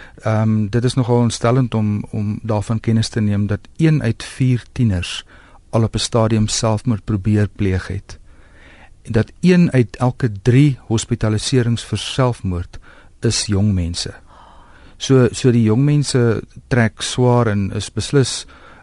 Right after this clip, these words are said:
'n groot deel van dit, maar miskien net om vir 'n, vir 'n oomblik na die groter prentjie ook te kyk, net om die ernstigheid van depressie en die gevolg-,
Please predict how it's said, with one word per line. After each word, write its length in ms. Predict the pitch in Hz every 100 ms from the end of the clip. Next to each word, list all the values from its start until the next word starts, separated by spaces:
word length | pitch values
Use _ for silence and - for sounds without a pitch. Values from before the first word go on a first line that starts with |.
| -
'n 60 |
groot 340 | - - 139 113
deel 200 | 107 113
van 140 | 113
dit, 160 | 104 -
maar 140 | 117
miskien 260 | 117 - 175
net 180 | 202 185
om 100 | 160
vir 200 | - 135
'n, 120 | 127 - - -
vir 140 | -
'n 80 | 123
oomblik 300 | 156 160 151
na 80 | 135
die 100 | 120
groter 360 | 104 175 170 -
prentjie 380 | - 123 113 113
ook 220 | 160 -
te 100 | 131
kyk, 340 | - 95 92
net 180 | 135 143
om 280 | 165 156 139 - - -
die 140 | - 120
ernstigheid 640 | 127 156 - 123 107 117
van 200 | - 113
depressie 500 | 107 - 123 113 117
en 60 | 107
die 80 |
gevolg-, 380 | 101 - 120 107